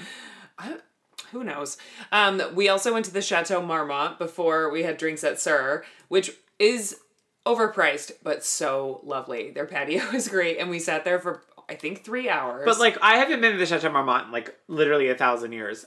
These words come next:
Speaker 2: Um, what is overpriced? Like, is, like, like the W? Like, that's what I imagine it
Speaker 1: No,
Speaker 2: to
Speaker 1: like,
Speaker 2: be.
Speaker 1: their wine list starts at, like, a hundred and fifty dollars a bottle and things like that. So it's like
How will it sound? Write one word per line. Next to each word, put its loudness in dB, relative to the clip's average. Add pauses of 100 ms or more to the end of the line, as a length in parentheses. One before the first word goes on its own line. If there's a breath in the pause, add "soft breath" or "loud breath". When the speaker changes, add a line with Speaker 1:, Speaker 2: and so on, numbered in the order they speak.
(100)
Speaker 2:
Um, 0
what 4
is -2
overpriced? 2
Like, 4
is, 0
like, -4
like -2
the -6
W? 0
Like, -2
that's 2
what 4
I 4
imagine 2
it 4
Speaker 1:
No, 6
Speaker 2:
to 2
Speaker 1:
like, 4
Speaker 2:
be. -4
Speaker 1:
their 6
wine 2
list -2
starts 0
at, -2
like, -4
a -10
hundred -6
and -8
fifty -12
dollars -10
a -18
bottle -10
and -14
things -12
like -12
that. -14
So 0
it's -2
like 0